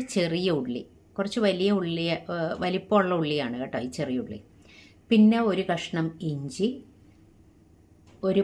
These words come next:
പച്ചമുളക്, കറിവേപ്പില, പിന്നെ നമുക്ക് പാകത്തിനുള്ള ഉപ്പും എടുക്കണം. ഞാനിതിൽ കുറച്ച് മുളക് പൊടി കൂടി, എരിവുള്ള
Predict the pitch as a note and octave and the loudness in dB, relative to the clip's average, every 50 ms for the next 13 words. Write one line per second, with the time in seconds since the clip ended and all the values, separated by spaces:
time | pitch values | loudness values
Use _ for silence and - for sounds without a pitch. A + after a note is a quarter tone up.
0 | F#3+ - D#3+ - - - - - E3+ C#3+ C#3+ C#3 C3+ B2 B2 - D#3 A3+ C#4+ C#4 | 2 0 -6 -6 -8 -10 -6 -4 -2 -2 -2 -2 -2 -4 -4 -4 -4 -6 -6 -8
1 | - - - - - - - - - - - - - - - - - G#3+ F#3+ E3 | -12 -18 -20 -20 -20 -20 -20 -20 -20 -20 -20 -20 -20 -20 -12 -4 0 2 2 2
2 | D#3+ C3+ C3 A#2 G#2 - A#2+ - - - - - - - - - - - - - | 2 0 0 -2 -4 -6 -10 -12 -12 -14 -20 -20 -20 -20 -20 -20 -20 -20 -20 -16
3 | - - B3 A#3+ B3 C4 B3+ B3+ A#3 G#3+ G#3 - A3 A3 A3 G#3 F#3+ F3+ F3 F#3+ | -10 -4 -2 0 0 2 2 2 2 2 2 0 0 0 2 0 0 0 0 -2
4 | F#3 F#3 - F#3 F3+ E3 D3 D3 D#3 A3 C#4 - - - - - G#3+ G#3 - - | -2 -2 -2 -2 -2 -2 -2 0 -2 -2 -4 -6 -10 -14 -8 -6 -6 -6 -6 -4
5 | - A#3 G#3+ G3 D#3 B2+ A#2 A2 - - - - - - - - - - - - | 0 2 2 2 2 0 -4 -8 -10 -12 -12 -12 -14 -18 -20 -20 -20 -20 -20 -20
6 | - - - - - - G#3+ B3 B3+ C4 B3+ A#3 E3 D#3+ D#3+ D#3 F3 G#3+ - - | -20 -20 -20 -20 -14 -8 -4 -2 0 2 0 0 0 -2 -2 -2 -4 -6 -6 -8
7 | - A#3 A#3+ B3 B3+ B3+ - - - - - - D#4 D#4 D#4 - - - - - | -6 -6 -4 -4 -6 -6 -8 -10 -18 -14 -8 -6 -6 -6 -8 -10 -20 -20 -20 -20
8 | - - - - - - - G3 F#3 F3 E3+ E3 D#3+ F3+ E3+ F3+ F#3 F3 E3+ E3 | -20 -20 -20 -20 -20 -14 -12 -8 -4 -2 -2 -2 -2 -2 -4 -2 -2 -2 -2 -4
9 | D#3+ C#3+ A#2 A2+ - - - - - F#3 G3+ G#3+ G#3+ G#3 B3 B3 B3+ C4 A3 F3+ | -4 -6 -8 -8 -10 -14 -18 -12 -4 0 4 4 4 4 2 0 2 2 2 2
10 | E3 E3+ F3 | 0 -2 -4